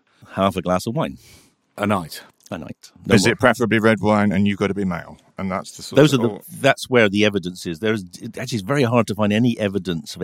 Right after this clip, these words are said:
Speaker 1: any amount of alcohol being beneficial for health in women. But, but I mean, I just don't want us to forget the fact that psychological health,
Speaker 3: Yeah.
Speaker 1: ha-, you know,
Speaker 3: But you would not
Speaker 1: most
Speaker 3: advocate alcohol as a psychological tool to get over your anxiety, would you?
Speaker 1: I was certainly not to get over it, no.
Speaker 3: <laughs>
Speaker 1: But on
Speaker 3: So
Speaker 1: the other hand, you know, a lot of my great memories in life are, so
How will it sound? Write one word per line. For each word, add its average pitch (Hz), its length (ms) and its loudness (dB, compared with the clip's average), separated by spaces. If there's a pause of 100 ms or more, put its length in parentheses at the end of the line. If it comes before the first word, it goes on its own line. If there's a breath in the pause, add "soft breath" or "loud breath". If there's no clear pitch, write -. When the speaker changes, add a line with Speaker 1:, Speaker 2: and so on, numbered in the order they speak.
Speaker 1:
any 107 240 4
amount 87 320 0
of 82 80 -12
alcohol 85 500 -8
being 85 380 -4 (640 soft breath)
beneficial 104 480 0
for 90 120 -4
health 92 200 -2
in 90 120 -2
women. 76 240 -6 (960 soft breath)
But, 196 180 4
but - 160 2
I 160 120 4
mean, 175 180 0
I 151 80 0
just 190 180 -2 (120)
don't 180 200 2
want 170 280 0
us 139 160 -8
to - 80 -10
forget - 540 -6
the 107 100 -8
fact - 320 -8
that - 100 -10 (540 soft breath)
psychological 160 840 2
health, - 460 -18
Speaker 3:
Yeah. 95 260 2 (140)
Speaker 1:
ha-, - 180 -2
you 196 100 6
know, 135 180 4
Speaker 3:
But 220 120 4
you 214 220 0
would 190 120 0
not 185 140 8
Speaker 1:
most 262 100 6
Speaker 3:
advocate 143 400 0
alcohol 135 440 0
as 107 120 -10
a 117 60 -8
psychological 120 720 -8
tool 117 240 -8
to - 100 -14
get 107 140 -6
over 113 180 -2
your 113 120 2
anxiety, 117 480 -2
would 120 240 -4
you? 82 140 -6
Speaker 1:
I 104 100 0
was 110 160 0
certainly 120 280 4
not 123 180 2
to 98 60 -10
get 110 120 0
over 104 160 0
it, - 60 -10
no. 120 100 2
Speaker 3:
<laughs> - 0 -
Speaker 1:
But 73 100 2
on - 360 -12
Speaker 3:
So 131 220 6
Speaker 1:
the 143 60 4
other 160 160 4
hand, 135 260 2
you 156 100 -4
know, 131 100 2
a - 20 2
lot 156 160 6
of 135 80 -2
my 139 120 4
great 139 260 2
memories 143 320 2
in 143 80 -2
life 135 160 2
are, 160 180 4
so 180 160 6